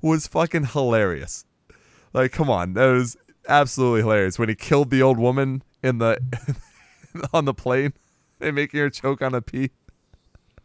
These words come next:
Oh, sorry,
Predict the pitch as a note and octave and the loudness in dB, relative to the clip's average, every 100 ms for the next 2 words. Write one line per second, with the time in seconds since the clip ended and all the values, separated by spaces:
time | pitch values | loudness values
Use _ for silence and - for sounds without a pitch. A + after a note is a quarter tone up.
0 | _ _ _ _ _ _ _ _ _ _ | _ _ _ _ _ _ _ _ _ _
1 | _ _ - C#4 C4+ B3+ A#3+ A#3 A3 - | _ _ -10 -8 -6 -10 -12 -16 -20 -6
2 | B3 E3 D3+ C3+ - A2 F#2+ | -4 -2 -2 -4 -6 -4 -2